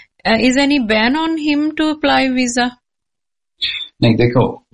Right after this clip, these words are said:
Speaker 2: ਵੀਜ਼ਾ ਅਗਰ ਤੁਹਾਡਾ ਕੈਂਸਲ ਹੋਇਆ ਤੇ ਤੁਸੀਂ ਸਰਕਮਸਟੈਂਸਸ ਮੀਟ ਨਹੀਂ ਕੀਤਾ ਤੇ ਡਿਪੈਂਡ ਕਰਦਾ ਤੁਹਾਡੇ ਕੋਲ ਉਸ ਵੇਲੇ ਵੀਜ਼ਾ ਕਿਹੜਾ ਸੀ। After cancellation ਜਾਂ ਤੁਸੀਂ, ਅਹ, ਕਿਤੇ ਅਨਲੌਫੁਲ ਤਾਂ ਨਹੀਂ ਹੋ ਗਏ ਤਾਂ ਤੁਹਾਡੇ ਬੈਨ obviously, ਅਹ, ਲੱਗਦਾ ਹੈ ਤਿੰਨ ਸਾਲ ਦਾ। ਲੇਕਿਨ
Speaker 1: ਹਮ।
Speaker 2: ਉਹ ਤੋਂ ਪਹਿਲਾਂ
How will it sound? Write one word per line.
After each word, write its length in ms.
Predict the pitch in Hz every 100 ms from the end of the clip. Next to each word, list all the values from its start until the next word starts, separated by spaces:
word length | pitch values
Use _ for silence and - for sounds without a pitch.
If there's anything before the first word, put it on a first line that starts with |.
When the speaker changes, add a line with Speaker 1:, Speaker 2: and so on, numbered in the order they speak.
| 90 98
Speaker 2:
ਵੀਜ਼ਾ 360 | 107 110 123
ਅਗਰ 180 | 120 123
ਤੁਹਾਡਾ 240 | 120 120
ਕੈਂਸਲ 400 | - 104 101 120
ਹੋਇਆ 180 | 117 107
ਤੇ 120 | 110
ਤੁਸੀਂ 280 | 104 - 101
ਸਰਕਮਸਟੈਂਸਸ 720 | 95 92 - 95 98 92 98 85
ਮੀਟ 240 | 90 92
ਨਹੀਂ 140 | 104 95
ਕੀਤਾ 280 | 80 -
ਤੇ 100 | 92
ਡਿਪੈਂਡ 340 | 90 87 95 104
ਕਰਦਾ 300 | 101 90 95
ਤੁਹਾਡੇ 260 | 98 90
ਕੋਲ 280 | 82 92 90 -
ਉਸ 320 | 104 101 - 98
ਵੇਲੇ 200 | 95 90
ਵੀਜ਼ਾ 360 | 87 87 85 90
ਕਿਹੜਾ 220 | 90 85 -
ਸੀ। 100 | 87
After 260 | 82 - -
cancellation 520 | 87 90 90 87 95
ਜਾਂ 140 | 90 87
ਤੁਸੀਂ, 380 | 90 - 90 - - - - _ 92
ਅਹ, 160 | 90
ਕਿਤੇ 240 | 92 95 95
ਅਨਲੌਫੁਲ 540 | 92 101 95 - 95
ਤਾਂ 120 | - 90
ਨਹੀਂ 120 | 87
ਹੋ 140 | 90
ਗਏ 120 | 104
ਤਾਂ 160 | 101 98
ਤੁਹਾਡੇ 200 | 95 87
ਬੈਨ 300 | 85 85 87
obviously, 600 | 95 92 85 87 - 92
ਅਹ, 680 | 85 _ 95 82 82 - 82
ਲੱਗਦਾ 220 | 85 110
ਹੈ 80 | 113
ਤਿੰਨ 180 | 117 110
ਸਾਲ 260 | 117 113
ਦਾ। 300 | 117 113 117 104
ਲੇਕਿਨ 580 | 98 98 - 135 147 147 _ _ _ _ _ - - -
Speaker 1:
ਹਮ। 220 | 240 208
Speaker 2:
ਉਹ 100 | 117 -
ਤੋਂ 180 | 143
ਪਹਿਲਾਂ 320 | 135 131 151